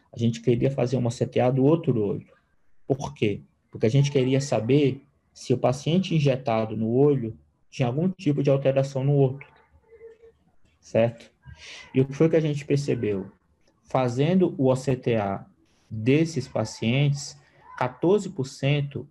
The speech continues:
tinha algum tipo de fluxo ou algum tipo de membrana subclínica no olho contralateral ao olho que seria tratado, certo? E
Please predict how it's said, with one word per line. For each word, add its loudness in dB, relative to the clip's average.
tinha 0
algum 0
tipo -2
de 2
fluxo 0
ou 4
algum 0
tipo -2
de -2
membrana 0
subclínica -2
no 0
olho 4
contralateral 0
ao 2
olho 0
que -14
seria -4
tratado, -6
certo? -2
E 2